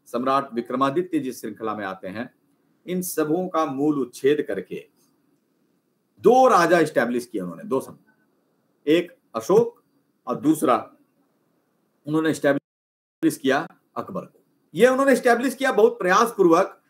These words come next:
और मुझे ध्यान में आता है, मैं दे-, दिल्ली विश्वविद्यालय में मेरा एक बार व्याख्यान था,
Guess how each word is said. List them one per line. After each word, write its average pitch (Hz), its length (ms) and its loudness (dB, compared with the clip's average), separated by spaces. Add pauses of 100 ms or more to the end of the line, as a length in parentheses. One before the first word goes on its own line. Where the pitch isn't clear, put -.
(180)
और 151 160 0
मुझे 196 420 -2 (840)
ध्यान 156 240 0
में 190 100 2
आता 175 200 0
है, 180 60 2
मैं 143 360 -6
दे-, 127 120 -4
दिल्ली 135 240 0
विश्वविद्यालय 151 580 -2
में 160 80 -4
मेरा 151 180 0
एक 147 140 -4
बार 143 140 -2
व्याख्यान 131 420 -4
था, 110 300 -12